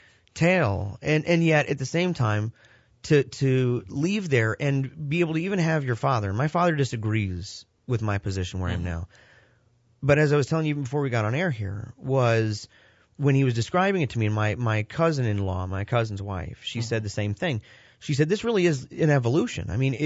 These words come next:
Speaker 1: it's,
Speaker 2: Yep.
Speaker 1: it's not as if you were one thing and then radically another. I mean, sure, you were,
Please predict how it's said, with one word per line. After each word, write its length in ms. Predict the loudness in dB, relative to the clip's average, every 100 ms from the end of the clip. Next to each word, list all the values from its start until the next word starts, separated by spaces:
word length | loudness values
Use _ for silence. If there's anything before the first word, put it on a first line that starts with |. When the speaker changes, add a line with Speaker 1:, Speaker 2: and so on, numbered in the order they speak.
| 0
Speaker 1:
it's, 180 | 0 0
Speaker 2:
Yep. 80 | 0
Speaker 1:
it's 160 | 0
not 300 | 2 2 2
as 180 | 2 2
if 340 | 2 2 2 -4 -20 -20 -20 _
you 160 | 0 2
were 440 | 4 4 2 0
one 360 | 0 0 2 2
thing 360 | 2 2 0
and 120 | 0
then 100 | 2
radically 500 | 2 0 0 -2 -2
another. 240 | 0 0 -2
I 40 |
mean, 80 | -2
sure, 240 | -2 -2
you 180 | 0 0
were, 260 | 2 0